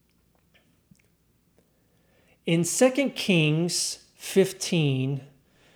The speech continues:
you get the backdrop of what this prophecy is about. Now, let me read it to you. It's gonna be a little bit opaque, but that's okay 'cause we're gonna work through it. Second Kings fifteen twenty-seven.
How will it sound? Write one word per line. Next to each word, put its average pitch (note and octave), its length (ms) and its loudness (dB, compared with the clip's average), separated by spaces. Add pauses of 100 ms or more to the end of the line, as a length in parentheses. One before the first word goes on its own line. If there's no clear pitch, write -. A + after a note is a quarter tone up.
(180)
you D#3 120 -2
get G3 240 6
the F3+ 80 2
backdrop D3 840 2
of C#3+ 220 -4
what D3+ 220 -2
this D3 260 0
prophecy D3+ 680 -2
is C3+ 140 0
about. C3+ 440 -2
Now, C#3 140 0
let D3+ 180 4
me G#3+ 140 8
read G3+ 260 8
it F3+ 180 4
to E3+ 120 0
you. D3+ 200 4
It's E3 140 -2
gonna D#3+ 220 0
be D3+ 160 4
a C#3+ 40 6
little D#3 240 6
bit E3 220 6
opaque, D#3+ 720 2
but C#3+ 120 -4
that's D3 200 2
okay E3 400 2
'cause C3 220 -2
we're C3 80 0
gonna C3+ 220 0
work C3+ 260 -2
through D3 320 0
it. - 360 -10 (760)
Second G3+ 360 0
Kings F3+ 360 -2
fifteen D#3+ 480 -4
twenty-seven. C#3 840 -6